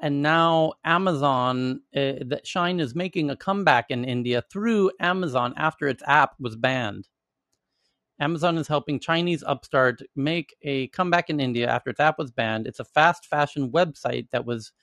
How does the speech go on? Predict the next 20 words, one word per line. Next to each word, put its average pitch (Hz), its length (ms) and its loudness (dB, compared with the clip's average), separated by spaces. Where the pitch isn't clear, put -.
has 175 320 0
emerged 127 580 0
as 113 140 -4
a 117 60 -4
fierce 180 320 0
competitor 131 580 -2
to - 180 -6
Zara, 123 580 4
is 117 180 -6
now 131 180 0
making 131 320 0
a 131 60 -2
return 123 360 -2
in 120 120 -4
India. 135 220 0
So 131 120 -2
they, 123 220 0
they 139 140 0
had 160 260 2
an 139 160 0